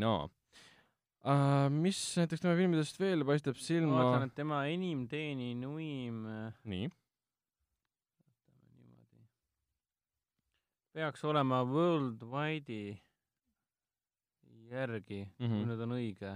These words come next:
Speaker 1: See on siis maailma kinodes tagasi teeninud summa.
Speaker 2: Lifetime gross wide releases. Ma ei nüüd, ma vaatan Box Office Moisot praegu muidugi. Aga tundub, et ikkagi Django Unchained on kõige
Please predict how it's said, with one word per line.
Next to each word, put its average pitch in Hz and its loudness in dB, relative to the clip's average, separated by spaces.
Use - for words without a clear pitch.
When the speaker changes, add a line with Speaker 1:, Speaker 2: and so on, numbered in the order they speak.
Speaker 1:
See 117 -10
on - -6
siis 110 -4
maailma 113 2
kinodes 110 0
tagasi 107 -2
teeninud 101 -4
summa. 98 -2
Speaker 2:
Lifetime 110 -12
gross 113 -18
wide 107 -12
releases. 104 -20
Ma 117 -14
ei 113 -8
nüüd, 110 -8
ma 143 -8
vaatan 135 -8
Box 143 -10
Office 110 -12
Moisot 127 -6
praegu 87 -10
muidugi. 90 -10
Aga 120 0
tundub, 151 -4
et 139 -4
ikkagi 139 -8
Django 147 -6
Unchained 123 -6
on 98 -10
kõige 113 -6